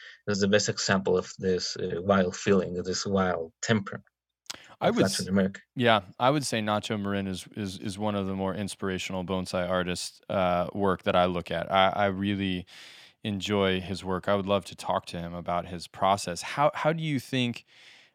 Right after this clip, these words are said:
Speaker 2: um, do you know Nacho at all?
Speaker 1: Yeah.
Speaker 2: I, I mean, how did, how did he, without training, get to the level that he's at? 'Cause there are a few people, I mean, even in North America, I would say S-, Suthen,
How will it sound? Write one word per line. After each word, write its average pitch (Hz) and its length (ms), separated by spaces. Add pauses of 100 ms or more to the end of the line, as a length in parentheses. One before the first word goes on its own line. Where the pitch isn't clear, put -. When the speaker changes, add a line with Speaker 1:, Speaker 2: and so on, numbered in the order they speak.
Speaker 2:
um, 98 640
do 120 120
you 143 100
know 110 180
Nacho 135 400
at 139 60
all? 160 240 (1120)
Speaker 1:
Yeah. - 200 (680)
Speaker 2:
I, - 220
I 120 40
mean, 120 180
how 123 180
did, 113 280
how 117 200
did 110 280
he, 110 160
without 87 480
training, 90 520
get 92 180
to - 140
the 92 80
level 90 300
that 90 160
he's 90 180
at? 90 160
'Cause 160 140
there 269 160
are 180 100
a 123 60
few 147 200
people, 101 380
I 101 60
mean, 107 180
even 107 200
in 95 120
North 98 220
America, 95 380
I 85 100
would 90 120
say 90 220
S-, - 220
Suthen, 90 640